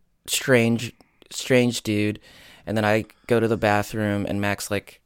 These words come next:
you know, follows me, and he's just like, "Yo, this guy wants to take, take us to an electronica show, 'cause he says we need to experience, experience New Orleans." And I don't know if I wanna,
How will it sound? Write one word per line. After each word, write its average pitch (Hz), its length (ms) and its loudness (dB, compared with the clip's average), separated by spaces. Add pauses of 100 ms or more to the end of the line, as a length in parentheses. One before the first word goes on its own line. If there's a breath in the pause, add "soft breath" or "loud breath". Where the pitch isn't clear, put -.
you 110 100 -6
know, 98 200 -4
follows 98 420 -6
me, 98 160 -4
and 92 80 -6
he's 95 120 -10
just - 160 -10
like, 95 240 -14
"Yo, 110 240 -4
this 117 180 -6
guy 107 340 0
wants 98 300 -6
to - 80 -10
take, - 580 -10 (760 loud breath)
take 101 260 -10
us 104 180 -4
to 104 160 -6
an 98 100 -4
electronica 90 760 -6
show, - 520 -12 (560)
'cause - 180 -8
he 110 120 -4
says 87 260 -6
we 98 80 -6
need 95 120 -6
to 85 100 -8
experience, - 600 -10 (220)
experience 95 640 -4
New 90 120 -8
Orleans." 82 480 -6
And - 80 -10
I 104 60 -4
don't 143 140 0
know 131 100 0
if 110 120 -6
I 104 60 -2
wanna, 98 280 -4